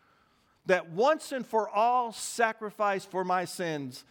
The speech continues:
so that when I'm destined once to die, when my Lord returns and wakes me up from that death,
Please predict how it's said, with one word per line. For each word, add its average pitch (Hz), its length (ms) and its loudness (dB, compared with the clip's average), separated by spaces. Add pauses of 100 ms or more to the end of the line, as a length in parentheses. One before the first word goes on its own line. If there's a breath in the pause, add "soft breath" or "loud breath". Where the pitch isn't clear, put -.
(500 soft breath)
so 185 200 -2
that 160 180 0
when 160 140 0
I'm 165 320 0
destined 185 440 0
once 170 240 -4
to 165 120 -4
die, 131 480 0 (640 soft breath)
when 117 140 -10
my 180 180 2
Lord 185 320 -2
returns 147 720 -4
and 127 180 -4
wakes 202 260 0
me 196 160 0
up 202 160 0
from 151 160 -10
that 123 200 -4
death, 110 380 -12